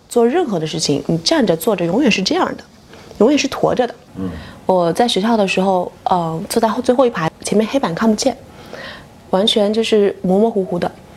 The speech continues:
Speaker 1: 然后老师那个时候对我挺好，就说：“哎，那你坐到前面几排来吧。”可能把我放在第四排。嗯，那我后面就可能有大概有三四排的学生嘛。
Speaker 2: 嗯。
Speaker 1: 但我那个时候自卑，又觉得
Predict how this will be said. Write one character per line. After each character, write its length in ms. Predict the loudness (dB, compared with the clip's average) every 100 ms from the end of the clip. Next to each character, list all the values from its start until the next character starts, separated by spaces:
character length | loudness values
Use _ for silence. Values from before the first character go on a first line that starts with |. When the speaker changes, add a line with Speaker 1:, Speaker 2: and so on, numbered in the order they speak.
| -20 -4
Speaker 1:
然 100 | 0
后 120 | 4
老 180 | 2 2
师 160 | 2 4
那 100 | 4
个 80 |
时 120 | 2 2
候 20 |
对 100 | 0
我 80 | 0
挺 200 | -2 -2
好， 180 | -4 -6 -2
就 100 | 0
说 160 | 2 2
：“哎， 80 | 2
那 100 | 2
你 180 | 4 2
坐 180 | 0 0
到 160 | 0 -2
前 220 | -2 0
面 160 | 0
几 100 | 0
排 180 | -2 -2
来 120 | -2
吧。” 180 | -2 -6 -8 -20 -4
可 140 | 0
能 100 | 2
把 140 | 2
我 80 | 0
放 160 | 0 -2
在 100 | -2
第 140 | -2
四 180 | 0 -2
排。 160 | -2 -10 -18 -20 -20 -20 -20 -20 -20 -20 -8
嗯， 420 | -2 0 2 0 0
那 120 | 2
我 160 | 4 2
后 160 | 2 2
面 180 | 2
就 160 | 2 0
可 140 | 0 -2
能 100 | 2
有 200 | 2 0
大 180 | -2 -2
概 180 | 0 0
有 220 | 0 0
三 240 | 0 0
四 120 | 0
排 220 | -2 -2 0
的 180 | 0 -2 -12 -10
学 220 | 0 0
生 160 | 2 0
嘛。 180 | 0 -2 -14 -18
Speaker 2:
嗯。 60 | -16 -16 -18 -20 0
Speaker 1:
但 140 | 2
我 60 | 4
那 80 |
个 40 | 4
时 120 | 2
候 100 | 0
自 180 | 2 -2
卑， 320 | 2 2 0 0
又 120 | 0
觉 160 | 2 2
得 220 | 2 0